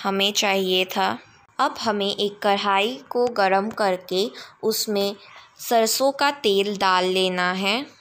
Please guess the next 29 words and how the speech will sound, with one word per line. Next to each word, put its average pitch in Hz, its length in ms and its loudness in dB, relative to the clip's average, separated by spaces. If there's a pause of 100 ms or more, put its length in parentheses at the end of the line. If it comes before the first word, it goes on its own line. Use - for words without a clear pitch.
(180)
तेल 277 260 2
को 302 220 2
हमें 214 340 2
थोड़ी 208 400 -2
देर 202 340 2
गरम 208 260 2 (120)
होने 226 280 2
के 247 180 0
लिए 254 200 2
छोड़ 190 380 2
देना 190 420 0
है। 214 300 0 (340)
दूसरी 262 380 -2
तरफ 220 480 2
हमें 220 280 0
चाहिए 202 480 -2 (120)
यहाँ 190 280 0
पे 190 240 -2
दो 208 280 0
सूखी 226 680 -4 (140)
लाल 185 400 2
मिर्च, 202 480 -2 (880)
कुछ - 320 -2 (220)
कटे 208 280 0
हुए 220 260 0
प्याज, 196 640 -2 (380)
दो 240 420 2 (380)
तेज 220 300 -2
पत्ते 208 600 -2